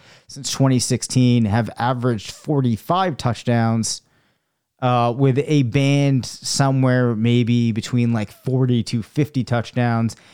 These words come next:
And then teams going twelve or more wins are getting closer to fifty-five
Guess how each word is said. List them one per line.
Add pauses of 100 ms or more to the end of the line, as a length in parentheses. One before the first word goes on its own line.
(220)
And
then
teams
going (360)
twelve
or
more
wins (280)
are
getting
closer
to
fifty-five